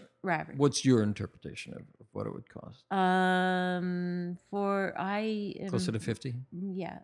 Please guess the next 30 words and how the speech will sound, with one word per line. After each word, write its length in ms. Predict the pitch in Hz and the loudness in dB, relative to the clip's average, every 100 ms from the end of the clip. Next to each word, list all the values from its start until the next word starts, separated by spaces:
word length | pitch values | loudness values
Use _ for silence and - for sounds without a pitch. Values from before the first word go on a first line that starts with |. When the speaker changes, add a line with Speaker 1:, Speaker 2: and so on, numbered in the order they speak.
| _ _ | _ _
Speaker 1:
forty-five 640 | 196 175 170 170 170 165 160 | -4 -4 -6 -6 -6 -6 -8
is, 520 | 160 - - - - - | -10 -12 -12 -14 -18 -12
is 240 | 175 - | -12 -10
a 60 | 165 | -10
good 240 | - 160 - _ _ _ _ _ _ _ _ _ - | -10 -12 -14 _ _ _ _ _ _ _ _ _ -14
good 160 | 160 | -14
price. 300 | - - - 175 | -14 -18 -8 -6
Or, 500 | - 202 185 185 - | -2 2 2 2 2
or 220 | 185 185 | 0 2
even 260 | 196 185 | 0 0
sixty, 720 | 165 - 196 - - - - - _ _ _ | -2 -2 -2 -4 -6 -10 -12 -18 _ _ _
sixty, 640 | - - - 185 180 - - | -14 -12 -8 -6 -6 -10 -8
between 280 | 220 254 226 | -4 0 0
forty-five 520 | 226 202 185 165 160 | 0 0 0 -2 -2
and 140 | 165 | -4
sixty. 540 | 160 151 - - - 165 _ _ _ _ - | -8 -10 -10 -12 -14 -16 _ _ _ _ -2
And 180 | 202 208 | 0 4
that's, 500 | 214 208 - - - | 2 0 -4 -8 -6
you 100 | 208 | -2
know, 380 | 190 175 165 - _ _ _ _ - | 0 0 -2 -6 _ _ _ _ -4
really, 520 | 185 175 165 160 - - | 2 2 2 -2 -6 -8
you 120 | 208 | -4
know, 220 | 170 160 156 | -2 -4 -2
Speaker 2:
Uh, 40 | 190 | -2
Speaker 1:
doing, 200 | 185 175 | -2 -2
that's 220 | 196 190 | -2 -2
wedding 320 | 190 190 190 | 0 2 0
ceremony 880 | 175 - 175 170 165 165 165 165 - _ - | 0 -2 0 0 -2 -2 -2 -4 -8 _ -6
and 460 | 170 165 170 170 - | -4 -2 -4 -8 -8
reception 640 | 175 - 156 - - 170 | -6 -4 -6 -8 -14 -14